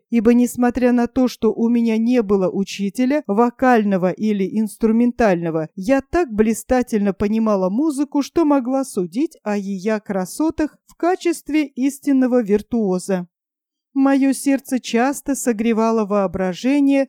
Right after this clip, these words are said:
но воображение никогда не вдохновляло сердце. Некоторые из моих портретистов считали меня учёной и выставляли таковой.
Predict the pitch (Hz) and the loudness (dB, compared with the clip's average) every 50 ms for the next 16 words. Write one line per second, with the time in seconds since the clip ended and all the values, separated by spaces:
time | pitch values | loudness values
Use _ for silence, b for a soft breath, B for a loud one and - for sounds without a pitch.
0 | _ - 190 220 247 247 214 233 226 220 208 196 226 233 240 226 208 302 349 349 | _ -4 0 2 2 2 4 2 2 2 2 0 0 0 0 0 2 2 2 4
1 | 320 269 208 175 151 135 _ - 202 240 294 330 - - 240 208 185 185 165 233 | 4 4 2 0 -2 -4 _ -4 0 2 2 2 2 2 0 0 0 0 -2 0
2 | 262 285 277 262 240 208 180 214 208 - - 196 175 170 165 180 175 180 180 190 | 2 2 2 2 0 0 -2 -2 -2 -2 -4 -8 -6 -6 -6 -4 -2 -2 -2 0
3 | 202 208 202 202 - - - - - 208 190 180 170 165 _ - - - 180 170 | 0 -2 -2 -4 -6 -12 -16 -12 -6 -4 -4 -4 -4 -6 _ -14 -8 -8 -6 -8
4 | 170 151 _ _ _ _ _ _ _ _ _ _ _ _ _ _ _ _ _ _ | -8 -12 _ _ _ _ _ _ _ _ _ _ _ _ _ _ _ _ _ _
5 | _ _ _ _ _ _ _ _ _ _ _ _ _ _ _ _ _ _ _ _ | _ _ _ _ _ _ _ _ _ _ _ _ _ _ _ _ _ _ _ _
6 | _ _ - 202 208 233 262 302 339 - - 339 - 330 311 320 320 302 277 302 | _ _ -6 -2 0 2 2 2 0 0 -2 -2 0 2 2 2 2 2 2 2
7 | 302 311 311 311 330 320 - - 302 294 269 - - 311 285 285 - - 269 269 | 2 4 4 4 2 0 0 0 0 0 0 0 -2 0 0 0 0 2 2 2
8 | 269 - - - 302 285 262 - - 285 262 247 - 254 247 240 240 254 247 247 | 2 0 -2 -2 -2 0 0 -2 0 0 0 2 4 4 4 4 4 4 4 4
9 | 247 247 240 240 240 254 262 - - - 359 370 359 339 330 320 302 285 - 339 | 4 4 4 4 4 2 2 0 2 2 4 4 4 4 2 2 0 -2 0 2
10 | 370 370 294 320 - - - - 311 311 311 285 269 220 185 175 175 - - 196 | 2 2 4 2 0 0 0 2 2 2 4 2 2 2 2 0 -2 -4 -6 -6
11 | - 208 208 208 190 175 147 139 151 | -2 -2 -2 0 0 -2 -4 -4 -8